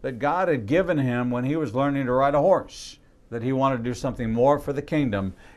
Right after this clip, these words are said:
and now he's joined the Skywatch T V team. It is a great read, and I strongly suggest you get it. If you're looking for it, just go to igniting nation dot com, go to today's broadcast calendar. You're gonna see Drew's name. You're gonna see a picture of the book. It's gonna say the words,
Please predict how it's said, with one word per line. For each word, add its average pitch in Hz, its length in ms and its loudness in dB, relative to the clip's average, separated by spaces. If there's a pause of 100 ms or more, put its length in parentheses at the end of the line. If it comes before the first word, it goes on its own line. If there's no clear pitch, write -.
and 110 160 -2
now 135 320 4
he's 127 260 0
joined 120 320 2
the 113 60 -2
Skywatch 110 680 -2
T 113 160 -6
V 107 200 -4
team. 98 380 -6 (380)
It 117 140 0
is 113 340 2
a 110 280 0
great 127 300 4
read, 156 560 2
and 110 220 -2
I 104 120 -2
strongly 117 500 0
suggest 110 420 -2
you 104 80 -4
get 120 240 6
it. 135 160 2
If 107 160 -2
you're 101 80 -2
looking 165 340 6
for 160 300 8
it, 165 60 0
just 175 200 -6
go 185 200 6
to 156 120 2
igniting 143 360 2
nation 143 300 0
dot 135 180 0
com, 151 400 2 (340)
go 143 160 8
to 151 60 8
today's 135 260 4
broadcast 135 680 4
calendar. 143 400 2
You're 120 220 -2
gonna 127 100 0
see 135 220 -2
Drew's 117 380 2
name. 156 340 2
You're 113 80 -2
gonna 98 80 -4
see - 160 -6
a 104 80 -2
picture - 320 -2
of 110 80 2
the 107 60 -2
book. 165 320 8 (280)
It's - 140 -6
gonna 131 140 -2
say 139 240 2
the 131 100 4
words, 143 400 6